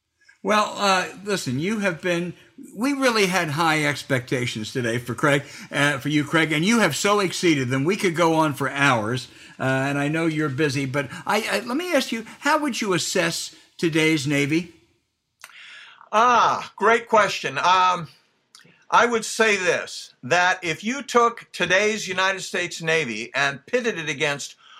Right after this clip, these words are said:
Speaker 2: all the other naval, navies in the world, from China and Russia and France and Britain and every other country that exists, all on one side, bet everything you've got on the U S Navy.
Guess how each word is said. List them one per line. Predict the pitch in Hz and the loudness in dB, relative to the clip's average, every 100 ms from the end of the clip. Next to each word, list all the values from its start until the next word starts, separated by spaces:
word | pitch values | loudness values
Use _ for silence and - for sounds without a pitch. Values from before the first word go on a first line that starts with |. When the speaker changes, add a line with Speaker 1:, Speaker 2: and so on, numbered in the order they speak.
| - _ - 226 | -20 _ 0 4
Speaker 2:
all | 269 311 311 | 6 4 2
the | 294 277 | 0 2
other | 277 254 233 | 2 2 2
naval, | 233 226 233 190 | 0 0 -2 -2
navies | 190 226 226 220 196 208 | 0 2 0 -4 -2 -4
in | 196 | -2
the | 196 | -2
world, | 190 170 139 127 | 2 2 2 -2
from | 147 131 | -6 -8
China | - 233 233 220 208 151 | 0 2 2 0 0 0
and | 147 165 | -2 2
Russia | 214 208 - 180 156 | 2 2 0 0 0
and | 131 120 | -4 -2
France | 226 208 202 - 170 | 0 2 0 -2 -2
and | 151 131 | -2 0
Britain | 202 208 208 190 | -2 -2 -4 -2
and | 156 156 | -2 0
every | 233 233 233 226 | -2 0 0 0
other | 208 190 | 0 -2
country | 202 196 185 | -2 -2 -4
that | 151 151 | -4 -6
exists, | 147 131 185 - - | -6 -4 -6 -6 0
all | 214 269 254 | 2 2 2
on | 220 196 | 2 0
one | 185 185 165 | -2 -2 0
side, | 196 185 185 190 - - | 2 2 2 -2 -10 -20
bet | 139 120 202 208 - | -20 0 4 4 2
everything | 214 233 254 - 247 226 | 0 0 -2 -2 0 0
you've | 220 202 160 | -2 -4 2
got | 202 151 135 147 | 4 4 2 -2
on | 151 | -4
the | 160 | -4
U | 175 170 | -2 0
S | 160 151 | 0 0
Navy. | 151 127 110 - | -6 -6 -8 -14